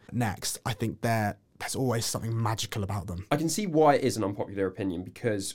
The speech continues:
Speaker 2: for a fan to travel for a Friday night game is really difficult. If you're
Speaker 1: Yeah.
Speaker 2: going from France to Wales on the Friday, you've probably gotta take Friday off and then go. I don't see a problem with that personally, 'cause I'd love that. But at
Speaker 1: Yeah.
Speaker 2: the same time, I can see the difficulties with it, and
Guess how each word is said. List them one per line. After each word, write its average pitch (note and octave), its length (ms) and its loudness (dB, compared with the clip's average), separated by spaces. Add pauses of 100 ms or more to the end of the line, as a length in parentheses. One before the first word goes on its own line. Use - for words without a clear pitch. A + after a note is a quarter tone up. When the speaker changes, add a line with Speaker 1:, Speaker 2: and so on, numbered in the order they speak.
Speaker 2:
for B2 380 2
a A#2 40 -4
fan B2 420 4
to A2 120 -6
travel G2+ 420 2
for G2 200 0
a - 40 -2
Friday G2+ 320 2
night G2 220 0
game E2+ 180 -4
is F#2 140 -6
really G2 240 0
difficult. F#2 480 -6
If G#2+ 100 -6
you're D3+ 160 6
Speaker 1:
Yeah. D3+ 40 4
Speaker 2:
going B2+ 320 4
from G2+ 160 -4
France A2 540 0
to A#2+ 300 -2
Wales G#2+ 640 0
on A#2+ 160 4
the C3+ 60 4
Friday, A#2+ 440 4
you've F#2+ 280 -8
probably B2 240 2
gotta A2 160 0
take G#2+ 200 -2
Friday G2+ 380 2
off - 500 -4
and F#2+ 140 0
then F#2+ 140 -2
go. F#2 300 -2 (520)
I F2+ 200 -2
don't E3+ 200 2
see - 140 -4
a E2+ 60 -4
problem G#2 280 -4
with F2 120 -8
that - 180 -12
personally, G#2+ 360 -6
'cause F2+ 120 -8
I'd G2+ 180 0
love G#2 200 -6
that. - 200 -6 (200)
But E3+ 140 8
at F3+ 40 12
Speaker 1:
Yeah. E3+ 60 10
Speaker 2:
the D#3 100 8
same D#3 180 8
time, C3+ 440 4
I A2 60 2
can A2 120 -6
see B2+ 180 2
the G#2+ 100 -4
difficulties G#2 600 -4
with G2+ 180 -2
it, - 260 -8
and G2 280 -2